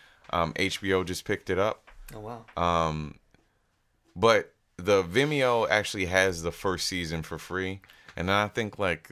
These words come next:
Speaker 1: the, the third and the fourth, the first and second are on there. Third and fourth, I think you have to pay for. But the show is so well shot. Dialogue's really good.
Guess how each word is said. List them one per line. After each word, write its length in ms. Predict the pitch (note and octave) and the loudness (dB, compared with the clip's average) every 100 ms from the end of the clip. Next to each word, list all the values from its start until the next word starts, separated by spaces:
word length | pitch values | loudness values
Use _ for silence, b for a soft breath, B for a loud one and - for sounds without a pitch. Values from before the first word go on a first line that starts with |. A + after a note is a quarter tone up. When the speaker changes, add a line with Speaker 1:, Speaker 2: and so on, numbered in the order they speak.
| - | -4
Speaker 1:
the, 400 | F2 D#2 C2 G1+ - - - | 0 0 -2 -6 -16 -20 -18
the 100 | - | -18
third 360 | - A2+ G#2+ | -4 0 0
and 120 | G2 E2+ | 0 -4
the 60 | |
fourth, 420 | D#2+ G#2 F2+ D#2+ | -4 -2 0 -2
the 80 | - | -4
first 320 | D#2+ A2+ G#2+ | 0 0 0
and 80 | F#2 | -4
second 320 | - F2+ F2 | 0 -2 -2
are 80 | D#2+ D#2 | -4 -2
on 160 | D2+ | -4
there. 280 | C#2+ C#2+ C#2 _ B B | -4 -8 -10 _ B B
Third 220 | - A2 | 2 2
and 100 | G2+ | 2
fourth, 240 | F#2 F#2+ F2 | -2 -2 0
I 60 | |
think 220 | E2+ E2+ E2+ | -4 -4 -2
you 60 | |
have 120 | D#2 - | -2 -2
to 80 | |
pay 200 | D2 D#2+ D#2 | -8 -6 -6
for. 260 | - D2 | -8 -8
But 360 | C2+ D#2+ D2 - _ - | -4 -4 -4 -6 _ -10
the 80 | E2+ | -8
show 380 | - G2+ F2+ - | 0 0 0 0
is 400 | E2+ D#2 - - b b b b b | -2 -2 -4 -8 b b b b b
so 300 | - - B2 | -6 2 4
well 240 | B2 G#2 F2+ | 6 4 2
shot. 480 | - F2+ E2 D2+ - _ _ _ - | 0 2 4 2 -4 _ _ _ -6
Dialogue's 580 | G2+ G2 G2+ G2 F#2 D#2+ | 2 4 6 4 2 0
really 240 | F2 E2 | -4 -4
good. 500 | D2 D#2+ D#2 D#2 D2 | -4 -2 -2 -2 -6